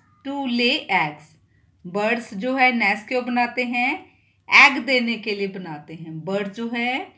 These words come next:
नेस्ट में क्या देते हैं? एग देते हैं। And raise their babies, और अपने बेबीज को पालने के लिए वो नेस्ट बनाते हैं। Birds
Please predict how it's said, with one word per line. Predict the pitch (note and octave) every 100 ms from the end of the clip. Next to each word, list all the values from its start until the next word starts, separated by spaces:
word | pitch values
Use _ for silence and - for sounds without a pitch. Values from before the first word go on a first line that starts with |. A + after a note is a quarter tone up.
| _ _ -
नेस्ट | G#3 A3 A3
में | B3 C4
क्या | C4
देते | C4+ C4 C4+
हैं? | C4+ - -
एग | A3 G3+ F#3+
देते | F#3+ - F3
हैं। | E3+ E3 - _ _ _ -
And | G#3 B3 G#3+
raise | A#3 C4 A#3+ G3
their | A#3 G4+ G3+
babies, | F#3 E3 E3+ E3 - - _ -
और | F#3+ G3
अपने | G3 G#3+
बेबीज | G3 G3 F#3+ G#3 G3+
को | - G#3 G#3
पालने | G#3 F#3 E3+ E3+ E3+
के | G3 F#3
लिए | F3+ F#3+
वो | G#3+ F#3 A3+ - A#3+
नेस्ट | F#3 F3 F3
बनाते | E3 D#3+ D3 -
हैं। | D#3 D#3+ D#3+ D#3+ - _ _ _ _ _ -
Birds | F3 G#3+ A#3 C#4